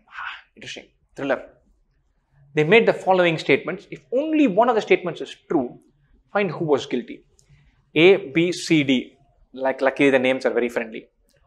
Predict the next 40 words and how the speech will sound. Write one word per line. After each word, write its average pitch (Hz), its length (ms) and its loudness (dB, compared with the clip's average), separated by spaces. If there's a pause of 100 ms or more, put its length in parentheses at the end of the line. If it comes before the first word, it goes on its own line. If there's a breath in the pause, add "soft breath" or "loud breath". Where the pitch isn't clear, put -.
(140)
Only 277 300 2
one 165 240 2
of 160 100 0
them 139 160 2
is - 120 -10
true. - 180 -20 (440)
And 151 120 -18
these - 160 -6
questions 151 240 0
are 123 80 0
very 120 200 -2
simple 120 380 -14 (160)
for 123 220 -10
approach - 360 -2
wise. - 220 -10 (680)
I'm 403 80 -2
gonna 311 120 2
say, 185 140 4
let 165 140 2
me 175 100 2
assume 147 280 0
only 147 200 0
Amit 135 260 2
is - 140 -12
true. - 160 -20 (1600)
Only 214 360 -4
what 170 240 2
Amit 160 260 0
is 143 100 -2
saying 139 280 -2
is - 160 -12
true. - 320 -6 (460)
Let 170 100 -4
me 160 80 0
see 165 160 0
if 135 80 0
these 139 160 -2
statements 131 340 -4
are 131 80 -4
consistent. 120 480 -10